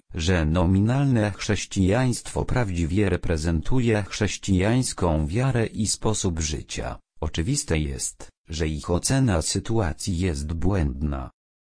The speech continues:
Humaniści nie tylko są omamieni fałszywymi religiami, ale również jeszcze bardziej dobrowolnie oszukują siebie,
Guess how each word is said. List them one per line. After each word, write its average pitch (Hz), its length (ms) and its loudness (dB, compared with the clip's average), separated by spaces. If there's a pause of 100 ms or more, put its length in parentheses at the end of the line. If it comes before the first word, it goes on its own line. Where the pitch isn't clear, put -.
(280)
Humaniści 98 840 0
nie 92 180 4
tylko 143 400 2
są 85 340 2
omamieni 92 760 2
fałszywymi 92 760 0
religiami, 82 920 -2 (220)
ale 87 240 0
również 127 600 0
jeszcze 95 400 0
bardziej 110 520 0
dobrowolnie 90 920 2
oszukują 76 760 2
siebie, 80 600 0